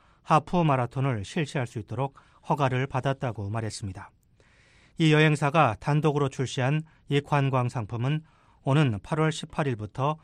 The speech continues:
이십이 일까지 사 박 오 일 일정으로 진행될 예정입니다.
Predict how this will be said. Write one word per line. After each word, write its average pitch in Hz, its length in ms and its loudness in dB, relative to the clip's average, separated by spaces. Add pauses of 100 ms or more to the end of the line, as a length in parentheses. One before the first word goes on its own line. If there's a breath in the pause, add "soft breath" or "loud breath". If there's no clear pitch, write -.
(220 soft breath)
이십이 139 480 -2
일까지 113 560 -6 (340 soft breath)
사 135 280 0
박 151 260 2
오 123 120 0
일 131 120 -2
일정으로 120 500 -4
진행될 120 420 -4
예정입니다. 104 600 -6